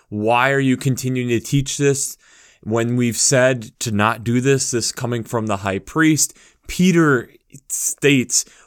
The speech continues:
"We're not going by human authority, we're going by what God has told us to do," which, remember, even in the gospel text, it states where Jesus is saying that he has sent them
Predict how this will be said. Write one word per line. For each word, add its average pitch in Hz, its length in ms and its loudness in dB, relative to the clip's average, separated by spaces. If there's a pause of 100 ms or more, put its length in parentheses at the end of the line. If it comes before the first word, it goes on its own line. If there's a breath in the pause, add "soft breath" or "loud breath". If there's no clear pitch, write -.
"We're 135 220 2
not 143 400 0 (100)
going 135 380 2
by 117 180 2
human 135 400 0
authority, 123 540 0
we're 117 200 -2
going 120 360 -2
by 110 120 0
what 101 300 -2
God 113 380 2
has 113 200 -4
told 110 280 -2
us 104 160 -4
to 107 100 -6
do," 110 300 0 (340 loud breath)
which, 123 300 0
remember, 135 560 2
even 131 300 0
in 131 100 0
the 120 80 -2
gospel 110 420 -2
text, 151 460 -4
it 113 100 -4
states 143 460 0
where 117 100 -2
Jesus 113 480 -2
is 107 100 -8
saying 127 420 -2
that 104 160 -2
he 107 140 -4
has 110 120 2
sent 123 400 -4
them 113 200 -2